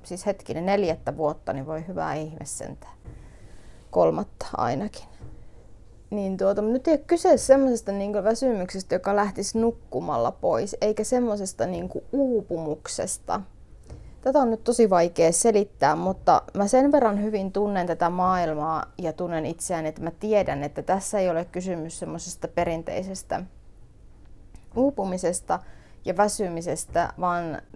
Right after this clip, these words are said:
tässä on kyse nyt vähän niinku jostain muusta. Ja prokrastinaatio,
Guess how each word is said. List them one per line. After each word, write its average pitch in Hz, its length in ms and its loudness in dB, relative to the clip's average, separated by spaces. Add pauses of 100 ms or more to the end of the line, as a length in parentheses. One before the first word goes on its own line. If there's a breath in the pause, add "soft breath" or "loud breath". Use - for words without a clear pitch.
(220)
tässä 185 260 -2
on 165 100 -4
kyse 170 280 -2
nyt 156 220 -6
vähän 165 300 -2
niinku 151 460 -4 (600 soft breath)
jostain 160 880 -2 (640)
muusta. 180 840 -4 (2250 soft breath)
Ja 170 600 0 (2500)
prokrastinaatio, 190 1200 2